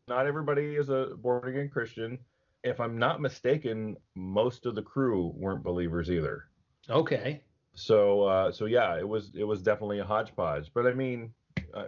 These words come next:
Speaker 1: for the most part, it was, you know, they, they were professional and got the job done and, and did a stellar job. I mean, like, I think the footage looks great and,
Speaker 2: Mm.
Speaker 1: and, and the performances are great. And, um, and that's one of the, and that's one of the feedback I've heard from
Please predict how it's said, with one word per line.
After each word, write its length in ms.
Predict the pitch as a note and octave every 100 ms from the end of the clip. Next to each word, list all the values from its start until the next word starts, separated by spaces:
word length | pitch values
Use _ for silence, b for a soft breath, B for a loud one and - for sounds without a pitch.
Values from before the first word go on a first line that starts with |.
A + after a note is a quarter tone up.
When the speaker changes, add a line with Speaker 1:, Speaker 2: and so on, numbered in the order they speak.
| -
Speaker 1:
for 200 | - C3+
the 80 | G#2+
most 280 | G#2+ D3+ -
part, 400 | F#2+ F#2 G#2 _ _ _ -
it 120 | G2+
was, 420 | G2+ G2+ F#2 - _ _ _ _ _ _ _ -
you 80 |
know, 180 | G2 G#2+
they, 180 | G2+ G#2
they 180 | E2 F2
were 140 | G#2
professional 880 | F#2+ F2 F#2+ F#2 - A2+ D3 E3+ C3
and 260 | E2 D#2+ D#2 -
got 160 | -
the 60 | F#2
job 260 | F2+ G2+ F2+
done 360 | F#2+ A2 C#3
and, 220 | F#2+ E2+ D#2+
and 200 | E2+ D#2+
did 140 | E2+
a 20 |
stellar 420 | - - D#2+ G#2+
job. 520 | D#2+ D#2 C#2+ F#2+ A2+ F2+
I 60 |
mean, 220 | E2 F2
like, 300 | E2+ D#2 D2 - - _ - - - -
I 140 | E2
think 260 | F#2 G#2+ G#2+
the 80 | E2
footage 380 | - F2+ G2 G#2+
looks 160 | A2
great 460 | - G2 G2 C3+ B2+
and, 280 | D#2+ D#2 C3+
Speaker 2:
Mm. 240 | D3 B2+
Speaker 1:
and, 160 | D#2+ D#2 _ F#2
and 100 | E2+
the 60 |
performances 640 | D#2 E2 F#2 E2+ G2 G#2 G2
are 60 | F#2
great. 440 | F#2 F#2 A2+ -
And, 340 | F2 E2 E2 D#2
um, 200 | D#2+ D#2+
and 100 | G#2+
that's 220 | B2 D3+
one 140 | F3+ G3
of 80 |
the, 120 | C#3 A#2
and 160 | A#2
that's 220 | B2+ E3
one 80 | G3
of 80 | E3+
the 60 | C3
feedback 560 | C#3 B2 A#2+ G#2 - -
I've 200 | G#2 -
heard 320 | A#2 A2+ -
from 240 | G2+ F#2